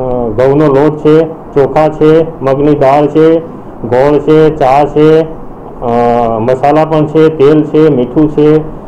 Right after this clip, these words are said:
સાબુ છે, આમ તમામ વિગતો ધ્યાને લઈ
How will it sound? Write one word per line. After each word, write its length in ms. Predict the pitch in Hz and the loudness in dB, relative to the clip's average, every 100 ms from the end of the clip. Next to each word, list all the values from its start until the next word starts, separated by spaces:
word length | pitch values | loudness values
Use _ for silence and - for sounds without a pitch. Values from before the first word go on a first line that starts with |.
| - - | -12 -2
સાબુ 360 | 131 147 170 | -2 0 0
છે, 440 | 165 151 156 160 - | 0 2 2 2 0
આમ 420 | 160 208 160 - | 0 0 -2 -2
તમામ 500 | 156 196 226 226 220 214 214 208 | 0 2 2 0 2 4 4 4
વિગતો 440 | 151 156 190 190 | 4 2 2 0
ધ્યાને 340 | 156 117 127 165 | 2 2 2 2
લઈ 320 | 156 190 | 2 2